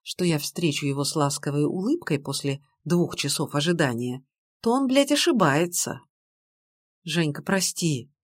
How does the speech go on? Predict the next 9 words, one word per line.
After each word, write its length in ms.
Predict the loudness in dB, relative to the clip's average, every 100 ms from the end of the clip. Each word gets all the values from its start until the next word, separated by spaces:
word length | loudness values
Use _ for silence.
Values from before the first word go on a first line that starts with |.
| _ _
Телефон 520 | 0 2 2 2 2
сел, 300 | 2 2 2
шнур 360 | 2 2 2 2
забыл 340 | 2 2 0
кинуть 380 | 0 0 0 0
в 40 |
машину». 600 | -2 0 0 -2 -2 -6 -12 _ _ _ _ -4
Первым 400 | 0 2 0 0
делом 460 | 0 2 0 -2